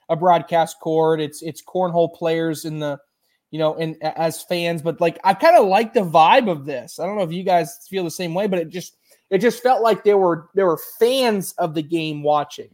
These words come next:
people that were not cornhole players, right? I mean, I'll never forget, I saw this one guy walk up to the court during, like, Jimmy McGuffin just practicing. And it kinda reminded me of, like, when you take a little kid or somebody to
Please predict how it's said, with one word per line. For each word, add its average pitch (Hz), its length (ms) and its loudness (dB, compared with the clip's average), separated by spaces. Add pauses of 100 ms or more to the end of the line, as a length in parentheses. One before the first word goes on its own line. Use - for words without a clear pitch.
people 190 240 2
that 180 160 4
were 165 260 2 (320)
not 202 640 -4
cornhole 175 560 -2
players, 135 480 -8
right? 160 420 0
I 165 80 -2
mean, 160 240 -8 (380)
I'll 202 120 2
never 247 160 4
forget, 190 220 -2
I 202 100 2
saw 214 160 -4
this 185 180 -4
one 196 200 -4
guy 170 220 0
walk 170 280 0
up 170 120 -4
to 156 60 -20
the 151 80 -14
court 185 400 0 (1300)
during, 196 420 6
like, 151 280 0
Jimmy 190 280 0
McGuffin 170 440 0
just 151 300 -10
practicing. 226 760 -2 (540)
And 214 120 6
it 208 120 2
kinda 294 260 2
reminded 208 440 0
me 190 140 -2
of, 175 120 2
like, 160 220 2
when 165 380 -6
you 170 100 -4
take 202 420 -2
a 175 60 2
little 165 300 0
kid 170 400 -2
or 160 120 -2
somebody 170 580 0
to 156 560 -2